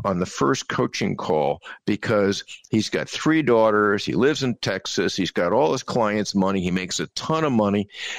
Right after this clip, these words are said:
and he's not gonna bother socializing with his clients for this emotional connection. He's not giving up his evenings or his weekends. And so our coach simply asked him,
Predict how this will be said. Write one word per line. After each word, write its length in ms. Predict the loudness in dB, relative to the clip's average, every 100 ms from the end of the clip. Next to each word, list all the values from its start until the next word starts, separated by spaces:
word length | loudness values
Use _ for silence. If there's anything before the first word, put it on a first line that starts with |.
| -8 -10 -8
and 300 | -6 -4 -6 -4
he's 260 | 0 0 2
not 300 | 0 0 0
gonna 240 | 0 0 -4 _ 0
bother 380 | 2 2 0 -2
socializing 960 | 0 2 2 0 0 0 0 0 0
with 140 | 0
his 120 | 0 -4
clients 480 | -2 0 0 -4
for 140 | -4 -2
this 240 | -2 -2
emotional 540 | -2 -2 -2 -2 -2 -4
connection. 680 | -4 -4 -4 -6 -6 -6 -8 -8 -8 -6
He's 160 | -4 0
not 180 | -2 0
giving 280 | 0 0
up 120 | 0 -2
his 160 | 0
evenings 520 | 0 0 0 0 0
or 100 | 0
his 140 | -2 0
weekends. 760 | 2 2 0 -4 -4 -4 -4 -6 -10 -4
And 140 | -2
so 500 | -2 0 2 0 -2 -4
our 140 | -6
coach 360 | -2 -4 -4 -4
simply 400 | -4 -2 0 0
asked 280 | -2 -4 -4
him, 180 | -4